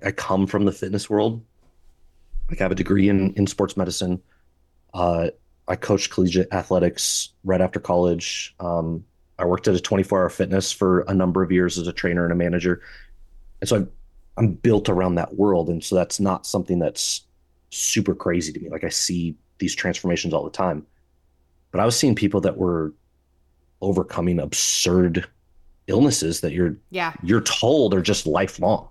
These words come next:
Speaker 1: right?
Speaker 2: Yep.
Speaker 1: Like, I talked to a lady who comes off of, you know, fifteen different medications, most of them antibiotics,
Speaker 2: Mm-hmm.
Speaker 1: um, starts having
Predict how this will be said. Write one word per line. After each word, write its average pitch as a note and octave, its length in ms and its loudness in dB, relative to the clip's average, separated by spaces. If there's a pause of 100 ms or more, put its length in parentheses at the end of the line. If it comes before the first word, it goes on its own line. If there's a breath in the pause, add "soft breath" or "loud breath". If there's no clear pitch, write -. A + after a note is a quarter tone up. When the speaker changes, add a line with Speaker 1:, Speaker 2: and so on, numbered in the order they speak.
Speaker 1:
right? E2+ 260 2
Speaker 2:
Yep. - 80 -20 (500 loud breath)
Speaker 1:
Like, G2 120 2
I G2 60 2
talked A2 240 -2
to A2+ 80 2
a G2+ 40 4
lady G2+ 200 4
who F#2+ 120 0
comes G2 300 -2
off F#2+ 220 0
of, F#2 240 -2 (1000)
you G#2 60 -10
know, E2+ 160 -4 (140)
fifteen - 880 -2
different G2+ 320 -2
medications, F#2+ 920 -2
most F#2 380 2
of F#2+ 80 0
them F#2 240 0
antibiotics, F#2 960 0 (180)
Speaker 2:
Mm-hmm. E3 220 -16 (380)
Speaker 1:
um, F#2 400 2
starts - 360 -2
having F#2+ 380 2